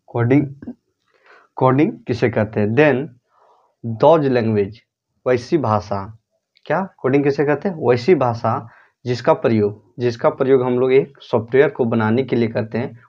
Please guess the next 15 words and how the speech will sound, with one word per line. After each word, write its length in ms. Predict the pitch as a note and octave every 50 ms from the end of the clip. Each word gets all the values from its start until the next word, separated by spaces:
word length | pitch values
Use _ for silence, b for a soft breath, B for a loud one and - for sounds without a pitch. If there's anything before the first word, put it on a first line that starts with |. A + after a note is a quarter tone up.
| b -
उसे 220 | B2 A2+ A#2 B2
हम 160 | A#2+ A#2+ B2
लोग 120 | B2+ B2 -
क्या 100 | C3+ B2+
बोलते 320 | B2+ B2+ A#2+ A#2+ - F3+
हैं? 120 | G#3+ - - -
उसे 180 | A#2+ A2 B2+
हम 100 | A#2 A#2+
लोग 260 | D3 F#3+ - - - _ _
coding 340 | - A#2 A2 G#2+ A2+ A2 G2+
बोलते 280 | G#2 G2+ G#2 G#2+ - G#2+
हैं। 80 | G#2 - b b b b b b b -
Then 300 | A#2+ C3+ C#3+ C3+ A#2+ C3 - - - _ _ _ _ _ _ _ _ _ _ _ _ _ _ _ _ _ _ _ _ _ _ _ _ _ _ _ - - _ _ _ _ _ _ _ b b b b b b b b b - - A2+ A#2 C3
those, 420 | D3 D#3+ D3+ C3+ C3 C3+ - - - - _ _ _ _ _ _ _ _ _ _ _ _ _ _ _ _ _ _ _ _ _ _ _ _ _ _ _ _ _ - _ _ _ _ _ _ -
those 540 | A#2+ A#2 B2 C#3 D#3 D3+ C3+ C3+ C#3 C#3